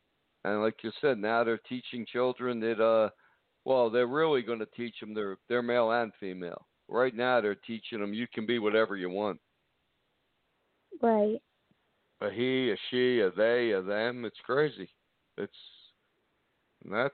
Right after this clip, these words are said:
Speaker 1: that's what, that's what children are exposed to every day of their life.
Speaker 2: Yeah.
Speaker 1: Yeah. It's the child who asks their parents,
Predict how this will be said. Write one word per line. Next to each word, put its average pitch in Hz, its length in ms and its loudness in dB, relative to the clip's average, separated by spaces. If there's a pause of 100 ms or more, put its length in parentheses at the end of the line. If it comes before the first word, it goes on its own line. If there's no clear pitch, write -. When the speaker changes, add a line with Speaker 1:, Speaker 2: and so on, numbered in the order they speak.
Speaker 1:
that's 131 300 0
what, 139 220 -4
that's 120 280 0
what 135 160 -6
children 135 400 -4
are 135 80 -2
exposed 143 560 -2
to 101 120 -2
every 113 200 -2
day 113 180 2
of 123 140 4
their 123 140 0
life. 127 260 -4 (2000)
Speaker 2:
Yeah. 208 340 0 (880)
Speaker 1:
Yeah. 135 260 0 (920)
It's - 200 -20
the - 140 -20
child 123 300 2
who 113 200 2
asks 117 180 -2
their 113 100 -8
parents, 143 400 -2